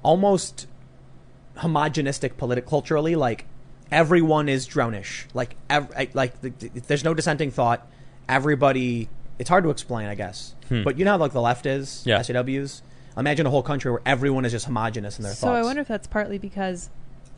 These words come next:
Speaker 3: they have such a discriminating, um, immigration policy. They're an island. They can do whatever they want. They let in whoever they want.
Speaker 1: Yeah.
Speaker 3: And they're really, really picky. You have to be
Speaker 1: Homogenized culture.
Speaker 3: highly educated. And yeah, so I wonder.
Speaker 1: Yeah. Sean Moore says, "What is wrong with a burger if it's just beef and cheese? The bread is bad, though."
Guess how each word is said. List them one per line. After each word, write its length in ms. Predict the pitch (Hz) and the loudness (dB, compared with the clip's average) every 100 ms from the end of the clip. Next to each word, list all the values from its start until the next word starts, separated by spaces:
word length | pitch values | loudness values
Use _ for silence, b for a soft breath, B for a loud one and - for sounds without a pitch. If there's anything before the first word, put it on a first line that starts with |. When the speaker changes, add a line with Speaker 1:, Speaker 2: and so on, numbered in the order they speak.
| - - - - | -16 -16 -14 -6
Speaker 3:
they 80 | |
have 100 | 214 | -6
such 200 | 208 208 | -4 -6
a 60 | 196 190 - | -8 -8 -8
discriminating, 840 | 196 - 202 185 185 180 175 175 - | -8 -6 -6 -6 -6 -8 -10 -12 -10
um, 280 | 190 170 156 185 - 226 | -8 -8 -10 -14 -12 -8
immigration 400 | 202 190 185 196 | -6 -6 -6 -6
policy. 440 | 196 180 175 175 - | -6 -6 -8 -12 -6
They're 120 | 226 | -4
an 40 | 214 | -2
island. 420 | 202 208 190 180 - | -2 -2 -4 -6 -6
They 120 | 196 | -6
can 160 | 196 | -4
do 260 | 185 185 180 | -4 -4 -4
whatever 300 | 202 196 190 | -2 -2 -2
they 100 | 185 | -4
want. 200 | 185 185 | -4 -6
They 80 | 175 | -6
let 180 | 180 175 | -6 -6
in 140 | 175 | -8
whoever 320 | 175 175 170 | -8 -8 -8
they 100 | 165 | -10
want. 180 | 165 156 | -10 -6
Speaker 1:
Yeah. 140 | 113 127 | -4 -4
Speaker 3:
And 140 | 165 | -6
they're 100 | 165 | -10
really, 400 | 170 185 185 175 | -8 -6 -6 -6
really 220 | 170 165 | -6 -8
picky. 280 | - 202 - | -8 -10 -6
You 120 | 113 | -4
have 160 | 110 113 | -2 -2
to 60 | |
be 40 | 117 | -4
Speaker 1:
Homogenized 160 | 113 | -4
culture. 300 | - 117 107 117 | -8 -6 -8 -10
Speaker 3:
highly 400 | - - 190 180 | -10 -6 -4 -4
educated. 520 | - 185 180 175 160 156 | -6 -8 -8 -12 -12 -14
And 180 | 160 | -14
yeah, 160 | 165 156 - - | -12 -14 -14 -16
so 260 | 180 175 170 190 | -14 -12 -12 -12
I 40 | |
wonder. 300 | 180 175 170 - - - | -12 -10 -12 -12 -14 -4
Speaker 1:
Yeah. 160 | 110 135 - - B B - | -4 -4 -8 -16 B B -4
Sean 220 | - 156 | 0 2
Moore 180 | 156 160 | 4 4
says, 240 | 160 139 123 | 4 2 2
"What 120 | 165 | 0
is 120 | 135 | 2
wrong 240 | 143 151 | 4 4
with 140 | 156 147 | 2 0
a 60 | |
burger 340 | 123 160 165 123 | 2 2 4 0
if 40 | |
it's 120 | 120 - | -2 -4
just 200 | 143 - | -4 -2
beef 180 | 151 147 | -2 -2
and 100 | 120 | -4
cheese? 380 | 180 151 104 113 | -2 -2 -4 -8
The 60 | 110 | -2
bread 180 | 131 120 | 0 0
is 80 | |
bad, 240 | 104 127 120 | -2 -2 -2
though." 200 | 107 | -6